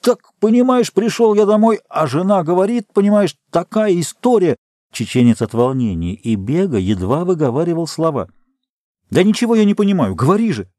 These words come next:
воскликнул нетерпеливо Ивернев. "Жена видела Тату, шла по набережной, заглянула в спуск.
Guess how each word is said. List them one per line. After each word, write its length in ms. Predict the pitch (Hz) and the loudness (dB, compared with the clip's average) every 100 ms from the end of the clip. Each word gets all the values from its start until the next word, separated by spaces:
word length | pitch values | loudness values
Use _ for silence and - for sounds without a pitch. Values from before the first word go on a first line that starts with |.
| - | -4
воскликнул 440 | 131 - 165 117 | -4 -2 -4 2
нетерпеливо 580 | 117 120 123 147 160 135 | 2 2 0 0 0 0
Ивернев. 340 | 131 98 95 - _ _ _ _ _ _ - | 0 -2 -6 -10 _ _ _ _ _ _ -14
"Жена 540 | - - 196 190 175 - | -2 2 4 2 0 -10
видела 580 | 71 190 233 196 180 | -2 2 4 4 2
Тату, 400 | - 151 110 - _ _ _ | 0 -2 -2 -10 _ _ _
шла 320 | - 135 196 233 | -6 0 2 2
по 160 | 214 | 2
набережной, 600 | 226 214 185 165 117 123 | 2 2 2 0 0 0
заглянула 540 | 117 196 240 254 240 214 | 2 2 2 2 2 2
в 60 | |
спуск. 460 | - 247 233 - | -2 -4 -4 -4